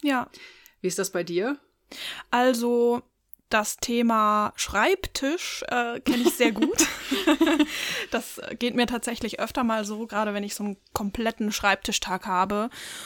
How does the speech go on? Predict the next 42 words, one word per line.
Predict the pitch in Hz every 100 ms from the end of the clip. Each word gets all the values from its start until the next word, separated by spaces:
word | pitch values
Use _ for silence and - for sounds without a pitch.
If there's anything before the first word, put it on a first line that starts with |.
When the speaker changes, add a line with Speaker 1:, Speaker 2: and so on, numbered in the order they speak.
| - - -
Speaker 1:
und | 233 226 -
auch | 214 220 226 226
so | - 240
sehr | 202 247 277 269
konzentriert | 262 233 226 - 277 330 -
an | 240
einer | 226 240
Sache | 240 - 247
auf-, | 226 269 - 277 247 226 -
einer | 214
Sache | 214 - -
arbeite, | 226 254 240 247
dann, | 220 214 214 - - - _
dann | 214
verbeiß | 208 208 185 233 240
ich | - 170
mich | -
so | 185
ein |
bisschen | 175 - 190
da | 180
dran. | 180 180 185
Speaker 2:
Mhm. |
Speaker 1:
Und | 208
das | 202 - - _ _ -
zeigt | - 226 -
sich | 233
das | 202 - -
dann | 202
auch | 196
im | 196
Körper. | - 196 185 165 175
Dann | 190
wird | 214
einfach | 214 208 214 - - - - -
im | 214
Lauf | 214 233 302
des | 254 -
Tages | - 208 214 262 269 269 -
alles | 220 226 240
immer | - 208 202
fester. | - 196 - - -